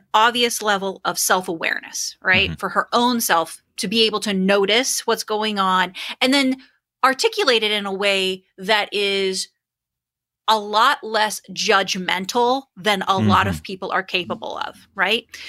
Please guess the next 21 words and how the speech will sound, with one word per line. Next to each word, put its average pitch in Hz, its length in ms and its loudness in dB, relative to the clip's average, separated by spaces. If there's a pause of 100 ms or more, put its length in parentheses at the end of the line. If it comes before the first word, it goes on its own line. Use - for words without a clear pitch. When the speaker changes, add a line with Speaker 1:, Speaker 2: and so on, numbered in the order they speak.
(160)
Speaker 1:
So - 240 2 (160)
that 240 200 2
is 339 180 -6
number 254 300 0
one 214 280 -6
working 185 340 -6
for - 240 -6
her. - 260 -8 (280)
And 220 120 0
I 214 120 2
think 240 380 -4
th-, - 120 -20 (540)
communicating 208 1200 0 (140)
that 180 640 0 (240)
just 285 440 -4
in 381 100 0
the 359 100 0
way 311 240 0
that 294 160 -4
she 269 200 -2
did, 302 340 -2